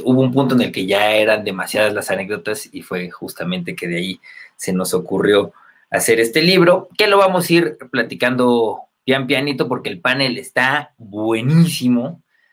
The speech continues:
Así que déjenme, les presento el panel. Está con nosotros pura gente increíble.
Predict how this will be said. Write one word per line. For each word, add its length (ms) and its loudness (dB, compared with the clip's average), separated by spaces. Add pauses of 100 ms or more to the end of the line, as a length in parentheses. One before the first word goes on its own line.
(200)
Así 260 -6
que 420 0
déjenme, 600 -6 (160)
les 320 -16
presento 760 -12
el 180 -16
panel. 300 -8 (1000)
Está 800 2 (220)
con 180 -2
nosotros 880 -6 (840)
pura 460 -2
gente 360 -12
increíble. 460 -14